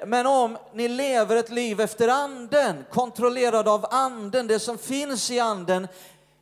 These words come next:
lagen som är skriven här, kärlekens lag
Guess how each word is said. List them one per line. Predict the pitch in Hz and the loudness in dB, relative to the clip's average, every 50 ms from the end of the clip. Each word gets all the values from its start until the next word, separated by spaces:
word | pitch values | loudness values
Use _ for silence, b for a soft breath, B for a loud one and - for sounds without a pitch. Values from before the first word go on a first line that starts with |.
| B | B
lagen | - 131 151 180 220 262 285 294 285 254 220 196 - 190 185 185 | -8 -2 2 4 4 4 4 4 4 2 0 -2 -2 -4 -4 -4
som | 160 - 202 185 | -4 -4 -4 -4
är | 185 170 | -4 -4
skriven | - - - 233 220 226 214 196 170 160 139 139 233 285 277 233 | -4 -4 -2 -2 -2 -2 -2 -2 -4 -4 -2 0 0 0 0 0
här, | 185 180 165 151 139 131 123 117 117 120 117 - _ _ _ _ _ _ _ _ _ _ _ _ _ _ _ _ _ - | 2 2 2 2 0 -2 -4 -6 -8 -10 -14 -18 _ _ _ _ _ _ _ _ _ _ _ _ _ _ _ _ _ -12
kärlekens | - - - 233 214 196 180 165 196 214 208 214 214 196 180 160 - 156 | -8 -4 0 2 2 2 2 2 0 -2 -2 -2 -4 -4 -4 -4 -4 -2
lag | 160 196 226 - 139 131 123 120 - 117 117 | 0 2 2 2 2 0 0 -4 -8 -18 -20